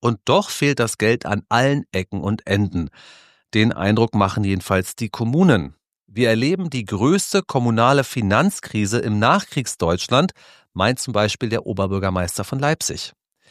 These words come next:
Wir schalten jetzt ins Erzgebirge nach Schneeberg. Bürgermeister der knapp vierzehntausend Schneeberger ist Ingo Seifert.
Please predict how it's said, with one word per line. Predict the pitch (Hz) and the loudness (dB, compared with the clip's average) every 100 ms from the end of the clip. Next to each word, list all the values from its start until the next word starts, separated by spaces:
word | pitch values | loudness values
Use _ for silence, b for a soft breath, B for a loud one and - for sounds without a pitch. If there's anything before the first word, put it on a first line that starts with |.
| b b b | b b b
Wir | 143 | 0
schalten | 202 220 202 113 | 2 2 2 2
jetzt | 120 160 - | 0 -2 -6
ins | - 120 - | -4 -4 -4
Erzgebirge | 110 120 - - 82 92 87 92 - | -2 0 0 -4 -2 0 0 0 -2
nach | 95 87 - | -2 0 -2
Schneeberg. | - 120 156 82 98 190 - - - | -2 0 0 2 0 0 -4 -14 -2
Bürgermeister | 113 131 120 117 - 113 | 0 2 2 2 0 0
der | 92 | 0
knapp | 90 - 92 | -2 -4 -6
vierzehntausend | - - 226 - 170 - 139 139 131 | -6 -4 -4 -4 -6 0 0 2 0
Schneeberger | - 135 156 143 135 135 - | 0 2 4 4 4 2 2
ist | 120 - | -2 -2
Ingo | - 110 98 | -2 0 0
Seifert. | 90 113 170 - 175 | 2 2 4 4 2